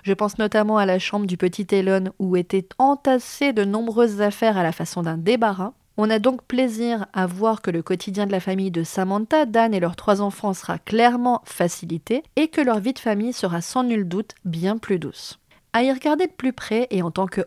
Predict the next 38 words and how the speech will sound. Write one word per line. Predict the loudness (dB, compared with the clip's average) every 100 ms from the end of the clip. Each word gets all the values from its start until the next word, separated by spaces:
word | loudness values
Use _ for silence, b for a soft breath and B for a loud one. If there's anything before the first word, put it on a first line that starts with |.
| -2
home | 0
organizer, | 0 0 0 0 0 0 -2 -2
on | 0
découvre | 2 0 -2 0 0
toutefois | -2 -6 -10 -2 0
des | 0
contenants | -2 -4 -4 -6
souvent | -4 -6 -6 -8 -4
pleins | 0 2 2
à | 4
ras-bord, | 2 4 2 0 b -8
des | 0 0
piles | 2 0 0
de | 2
vêtements | 0 0 -2 -2 -2 _ _
certes | -6 0 0 -2 -10
très | -6 0 0
bien | 0
pliés | -2 -4 0 2 2
mais | 0 -2 -2
bien | -4 -2 -2
chargés, | 0 0 0 -2 -4 B B B
avec | 0 2 0 0
des | -2
piles | -2 -2
de | -2
t-shirts | -2 -6 -2 -2 0 -2
derrière | 0 0 2 0 0
les | -2
piles | -4 -6 -6 -2
déjà | 0 0 -2
constituées, | -6 -8 -10 -8 -6 -6 b b b
notamment | -2 0 0 0 0
dans | 0
l'armoire | 0 0 0 0
des | -2
deux | 0 2
garçons, | 2 -2 -6 -10